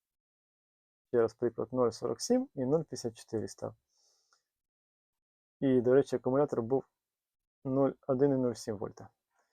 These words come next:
Тобто це вже не є добре. Це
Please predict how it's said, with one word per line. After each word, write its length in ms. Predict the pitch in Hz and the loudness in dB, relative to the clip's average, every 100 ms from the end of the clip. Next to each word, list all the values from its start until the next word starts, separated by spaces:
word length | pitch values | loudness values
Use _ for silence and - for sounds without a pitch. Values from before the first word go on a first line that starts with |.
| _ _ _ | _ _ _
Тобто 160 | 120 113 | -6 -2
це 180 | - 123 | 4 4
вже 160 | 113 | 4
не 160 | 117 113 | 0 2
є 120 | 113 | 2
добре. 320 | 110 104 107 - _ - - _ _ _ _ _ _ _ _ _ _ _ _ _ _ _ _ - | 2 -2 -4 -12 _ -20 -20 _ _ _ _ _ _ _ _ _ _ _ _ _ _ _ _ -4
Це 320 | - 196 | 4 4